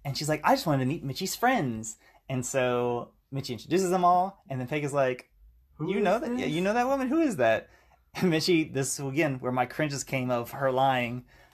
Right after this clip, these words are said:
Speaker 1: Uh, she was like, "Oh, do you not know her? Everyone knows her. She's worked with everybody.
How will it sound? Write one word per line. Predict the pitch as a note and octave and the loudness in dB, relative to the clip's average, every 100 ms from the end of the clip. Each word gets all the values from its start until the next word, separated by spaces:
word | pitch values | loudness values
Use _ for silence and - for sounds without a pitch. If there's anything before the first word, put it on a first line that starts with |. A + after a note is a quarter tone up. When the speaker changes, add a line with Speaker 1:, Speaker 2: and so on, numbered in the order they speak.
| _ | _
Speaker 1:
Uh, | C3 C3 A#2+ A#2+ A#2 - - _ - | 0 4 4 4 0 -6 -10 _ -10
she | - | -4
was | C#3 C3 | -2 0
like, | B2 A#2+ B2 - | 0 -2 -4 -6
"Oh, | - - _ _ _ _ _ _ _ | -8 -10 _ _ _ _ _ _ _
do | E3 | -2
you | F3+ | 2
not | C#3 A2 - | 2 0 -2
know | C#3+ E3+ | -4 -2
her? | G3+ C4 - _ _ - _ _ _ - | -4 -6 -10 _ _ -20 _ _ _ -4
Everyone | A#3+ D4 E3+ | 4 6 6
knows | A#2 - | 2 -4
her. | G2 - _ _ | -10 -14 _ _
She's | - C4 | 0 2
worked | E3 D#3 | 2 2
with | |
everybody. | F3 A#3+ D3 G#2+ - | 0 0 -2 -4 -6